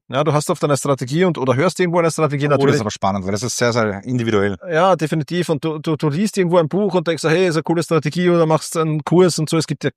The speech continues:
Speaker 1: Kurse draußen des Todes, ja. Und dann machst du die Strategie und ich bin ja prinzipiell jemand, bei dem, wenn ich mit irgendwas anfange, geht's einmal prinzipiell nach un-, hinten los. Egal, was ich mache, und es ist, glaub ich, auch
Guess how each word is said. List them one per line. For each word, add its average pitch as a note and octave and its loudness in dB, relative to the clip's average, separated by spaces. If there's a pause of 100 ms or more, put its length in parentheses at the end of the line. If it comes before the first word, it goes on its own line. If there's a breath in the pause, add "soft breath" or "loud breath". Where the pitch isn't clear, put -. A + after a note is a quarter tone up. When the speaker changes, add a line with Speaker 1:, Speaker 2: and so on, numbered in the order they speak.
Speaker 1:
Kurse C#3+ 0
draußen B2+ -4
des C3 -4
Todes, C#3+ 2
ja. C#3 -8 (1160 loud breath)
Und E3+ -2
dann F#3 4
machst F#3 2
du G3+ 2
die E3 4
Strategie D3 2
und F3 2
ich - -6
bin F3+ 0
ja E3+ 2
prinzipiell F3+ 0
jemand, E3 0
bei D#3 0
dem, D#3+ -2
wenn D#3 0
ich D#3 -4
mit D#3 -4
irgendwas D#3 -4
anfange, D#3+ -4
geht's C#3+ -4
einmal C#3 0
prinzipiell C3 -4
nach B2 -4
un-, A#2+ -10
hinten B2 -4
los. G#2 -12 (160)
Egal, F3+ 0
was E3 2
ich C#3+ -2
mache, F3 0
und D3+ 0
es D3 0
ist, D#3 -4
glaub F3 -2
ich, E3 0
auch - -2